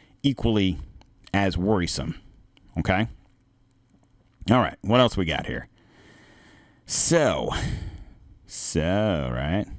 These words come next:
Words. Okay. So, um, <laughs> I have a question for you guys.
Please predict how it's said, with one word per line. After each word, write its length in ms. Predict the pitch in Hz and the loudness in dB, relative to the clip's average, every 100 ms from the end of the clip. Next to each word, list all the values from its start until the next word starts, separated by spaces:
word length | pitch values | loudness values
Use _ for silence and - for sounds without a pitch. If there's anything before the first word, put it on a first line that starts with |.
| - - - | -16 -12 -4
Words. 480 | 78 101 64 - | -2 0 -2 -4
Okay. 280 | 92 110 - - - - - - - - | -2 -2 -4 -6 -14 -16 -18 -18 -14 -2
So, 480 | - 170 151 - - - - - - - | 4 6 6 2 -4 -6 -8 -10 -8 2
um, 480 | 131 123 117 101 - - - | 4 4 2 0 -6 -14 -6
<laughs> 920 | - 147 - - _ _ _ _ _ - | 2 2 2 -12 _ _ _ _ _ 0
I 80 | 180 | 2
have 120 | 127 | 2
a 60 | |
question 380 | - 95 87 82 | 2 0 0 -2
for 100 | 85 | -2
you 120 | 78 | -2
guys. 360 | 67 62 60 | -2 -4 -8